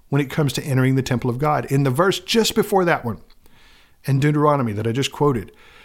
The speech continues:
the one about forbidding a Moabite in the tabernacle of God, this is what it says in verse two of chapter twenty-three in twenty in, uh, Deuteronomy. It says, "No one of illegitimate birth may enter the Lord's assembly. None of his descendants, even to the tenth generation,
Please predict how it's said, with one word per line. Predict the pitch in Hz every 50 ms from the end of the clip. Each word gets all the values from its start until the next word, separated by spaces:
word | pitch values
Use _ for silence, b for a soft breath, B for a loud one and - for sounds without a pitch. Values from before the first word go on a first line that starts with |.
| b b b b b b
the | - 123
one | 139 147
about | 147 151 139 -
forbidding | - 143 131 123 151 160 165 160
a | 147 135
Moabite | 135 143 165 160 147 127 123 113 113 -
in | 127 127
the | 123
tabernacle | - - 160 156 151 151 151 147 143 - 139
of | 123 127
God, | 143 147 139 131 127 113 - -
this | - 185 185 226
is | 208 143
what | 175 175 147
it | 135
says | - 170 147 139
in | 156 135
verse | 127 151 147 - -
two | - - 226 220 180 131
of | 117
chapter | - - 123 110 - 120
twenty-three | - - 135 127 120 - - 135 127
in | 123
twenty | 120 - 131 120 117 113 - -
in, | - 135 123 120 117 117 117 -
uh, | 117 107 104
Deuteronomy. | 98 110 139 123 123 123 123 120 120 107 92 90 B B B B B B B B B B
It | - 151
says, | - 185 170 135 123
"No | 156 160 170 208
one | 233 247 233 240 233
of | - 165 170 160 165 - -
illegitimate | - 220 233 240 180 196 190 185 185 180 156 143 131
birth | 156 175 175 143 127 120 - - - - - - - - _ b b b b b b b b b b b b - -
may | 151 160 160 160
enter | 165 175 175 160 165 165
the | 170 160
Lord's | 147 143 139 135 117 131
assembly. | 135 - - 208 214 196 143 123
None | 113 123 156 185
of | 208 175
his | 185 180 180
descendants, | - 160 - - 202 202 180 139 131 - -
even | - 175 165 185 175
to | - 165
the | 165 165
tenth | 165 - - 160 151 151 - - - -
generation, | - 151 139 135 135 165 185 156 - 131 104 92